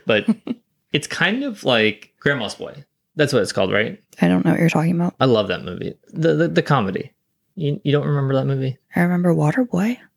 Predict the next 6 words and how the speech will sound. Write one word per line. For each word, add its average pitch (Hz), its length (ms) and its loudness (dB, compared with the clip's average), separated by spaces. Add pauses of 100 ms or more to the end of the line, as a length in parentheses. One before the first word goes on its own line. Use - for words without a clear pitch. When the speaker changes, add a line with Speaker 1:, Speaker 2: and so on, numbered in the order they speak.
Speaker 1:
No, 98 440 2
uh, 95 180 -2
never 131 320 -2
mind. 92 400 -6 (320)
Speaker 2:
<laughs> 233 80 4 (920)
Speaker 1:
Anyway, 147 420 4